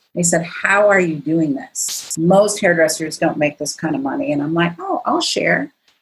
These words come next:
They're like, "Oh my God, that would be amazing." So I started doing these little cluster classes for Paul Mitchell. And I realized I loved speaking. Now, I didn't know how to make it a business, right? <laughs> And clients would say, "Oh my God, I love what you do. Do you have a book?" I'm like,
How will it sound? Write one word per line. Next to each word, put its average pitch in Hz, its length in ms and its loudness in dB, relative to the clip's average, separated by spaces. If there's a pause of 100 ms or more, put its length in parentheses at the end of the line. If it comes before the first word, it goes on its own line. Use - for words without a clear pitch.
(100)
They're 196 160 6
like, 190 140 2
"Oh 240 120 6
my 247 160 4
God, 226 120 2
that 208 140 2
would 208 120 2
be 208 100 6
amazing." 240 800 2
So - 160 2
I 208 140 4
started 220 420 0
doing 226 480 -2
these 196 180 -4
little 175 140 0
cluster 247 420 -2
classes 170 400 -6
for 165 140 -6
Paul 160 220 -2
Mitchell. 151 560 -2 (500)
And 190 100 4
I 190 60 6
realized 226 540 2
I 185 80 4
loved 175 400 2
speaking. - 580 -2 (140)
Now, 214 160 4
I - 20 2
didn't 160 160 2
know 151 80 -2
how 151 140 -4
to 143 80 0
make 131 160 -4
it - 60 -14
a - 40 -18
business, 170 720 -2 (100)
right? 156 320 2 (240)
<laughs> - 400 -4
And 214 100 0
clients 233 280 2
would 233 120 -4
say, 254 200 0
"Oh 262 40 2
my 269 120 2
God, 220 160 -2
I 185 100 0
love 240 560 4
what 202 160 2
you 208 60 -10
do. 226 120 -2
Do 208 60 -2
you 208 80 4
have 196 100 0
a 170 40 -6
book?" 214 320 -2
I'm 190 80 -14
like, 170 180 -6